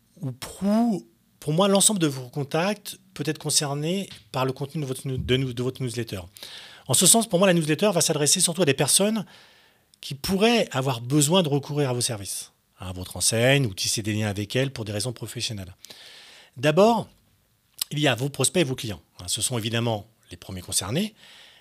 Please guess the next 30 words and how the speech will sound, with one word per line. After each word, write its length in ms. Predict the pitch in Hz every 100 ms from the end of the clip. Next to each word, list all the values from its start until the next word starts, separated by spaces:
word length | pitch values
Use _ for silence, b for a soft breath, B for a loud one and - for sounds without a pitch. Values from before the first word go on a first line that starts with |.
| B B
car 140 | 113
cette 220 | - 135
catégorie 480 | - 143 160 147 135
de 60 | 127
contacts 640 | 117 104 147 139 - -
que 100 | -
vous 280 | 104 95 139
cherchez 340 | 139 165 - 113
à 80 |
toucher, 560 | 95 107 - 165 226 202 _ _ _ _ _ _
en 80 | 143
priorité, 640 | - 101 95 95 175 226 220 B B
donc 160 | - -
futurs 340 | - 101 101
vendeurs 380 | 92 101 110 95
ou 60 | 85
acheteurs, 480 | 87 - 170 185 - B B B
propriétaires 560 | - - - 95 117 104
ayant 300 | 98 101 98 B B
déjà 240 | 110 117 117
signé 240 | - 110
un 60 | 101
mandat, 440 | 101 104 139 170
anciens 300 | 160 107 107
clients, 560 | 95 104 104 139 160 151
et 80 | 101
cetera, 240 | 110 107
et 20 |
cetera, 300 | - 120 190 - B B B B
euh, 560 | 123 123 123 123 123